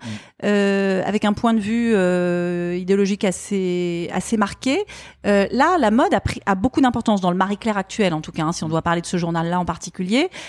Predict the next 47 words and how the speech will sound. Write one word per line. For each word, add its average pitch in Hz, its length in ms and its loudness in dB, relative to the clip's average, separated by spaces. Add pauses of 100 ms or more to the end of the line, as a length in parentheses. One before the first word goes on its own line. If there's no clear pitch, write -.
(160)
La 180 120 4
mode 247 180 2
est 226 40 0
très 208 220 0
importante. 262 380 2
J'ai 240 100 2
l'impression 208 340 0
qu'après, 247 260 2
sur 233 140 -2
des 190 100 -2
grands 196 180 2
débats 226 180 2
de - 40 -18
société, 226 360 -2
ça 226 160 0
l'est 190 120 2
peut-être 240 220 0
un 220 80 4
peu 220 120 0
moins. 185 320 2
Donc, 185 240 -2 (540)
ça - 200 -2
va 180 120 2
t-, - 200 -8
le 175 100 -4
Marie-Claire 202 380 0
devrait 208 300 2
t'intéresser 196 460 0
aujourd'hui 180 400 2 (380)
parce - 180 -6
que, - 120 -6
euh, 180 500 4 (380)
euh, 165 300 -4
il, 190 340 -8
voilà, 180 240 4
il 151 120 0
consacre 170 480 -2
des 151 100 -6
grandes 170 240 -2
pages 175 220 2
à 156 40 2
la 143 120 -2
mode. 165 720 0 (540)
Euh, 202 220 6 (120)
concernant 277 560 2
la, 202 300 4 (380)
si, - 200 -4